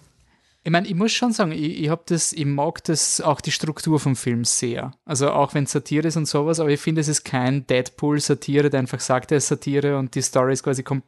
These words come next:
also die Story, die erzählt wird hier, ist extrem stringent und extrem durchgetaktet mit allen Beats, die du brauchst, um so ein Drama zu erzeugen. Diesen klassischen,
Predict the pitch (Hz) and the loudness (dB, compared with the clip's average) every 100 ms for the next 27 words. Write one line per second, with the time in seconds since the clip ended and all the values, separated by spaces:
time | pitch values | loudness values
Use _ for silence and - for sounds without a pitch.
0 | - 143 131 135 - 143 151 151 147 156 | -6 -6 -2 -4 0 4 4 4 2 0
1 | 156 143 147 147 139 - 143 143 - 147 | -2 -2 -2 0 -4 -2 0 0 0 -2
2 | 131 120 117 117 - - - 135 127 - | 0 0 -2 -6 -14 -20 -8 -4 -2 0
3 | - 131 139 143 143 - - _ _ _ | 2 4 2 0 -4 -14 -20 _ _ _
4 | - 156 - 135 - 120 - - 117 - | 2 2 4 -2 0 -2 -2 -8 -8 -8
5 | _ - 135 131 - 131 131 139 127 139 | _ -2 0 0 0 -2 0 0 -2 -4
6 | 131 - 143 135 127 120 131 - - 156 | -4 -2 -2 0 2 4 4 0 -4 -4
7 | 151 160 - 135 123 120 113 123 120 127 | 0 0 0 0 0 2 2 0 -2 -2
8 | 117 - 123 120 107 - - - 127 120 | -2 -2 -2 -2 -6 -12 -16 -6 -4 0
9 | 123 117 127 135 123 | 0 0 -2 -2 -2